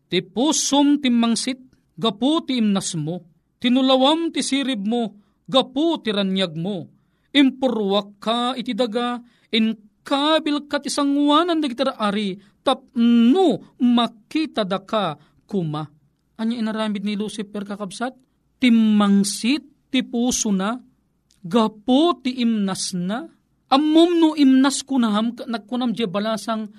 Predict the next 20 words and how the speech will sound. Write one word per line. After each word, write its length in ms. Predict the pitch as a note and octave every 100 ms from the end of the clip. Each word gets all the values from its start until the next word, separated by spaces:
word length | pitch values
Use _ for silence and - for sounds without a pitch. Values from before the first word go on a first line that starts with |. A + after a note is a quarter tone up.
| _ _
nag-imnas 800 | A#3+ B3+ - C4+ B3+ B3 B3+ B3+ -
kit 160 | C4 A#3+
didetan 640 | A3+ A#3+ A#3+ A#3+ C4 C4
nga 80 | G#3+
balasang. 720 | A#3 A3+ G#3 G#3 G3 G#3+ E3 - _ _ _ _ -
Kaya't 240 | C#4 C#4
nangasawen 800 | C4+ C4 B3+ B3 A#3 B3+ D4+ D#4
ti 80 | C4+
buya 320 | G3 C4 C4+
data 240 | B3+ -
nga 80 | A#3+
balasang, 800 | A3 A3 A#3+ C#4+ C#4+ C4+ C#4 C4 - _
ket 160 | D4+
nakapin 1040 | C#4+ C4 B3+ A#3+ A3 - E4 F#4+ F#4+ D#4 -
pintas. 800 | C4+ C4 B3+ B3+ D#4+ - - - _ _ _ -
Siguro 400 | E4 A#3+ D4+ E4+
no 160 | E4+
labsak 400 | D#4+ D4+ - E4
ti 160 | - D#4
agsao, 480 | A3+ - C#4+ E4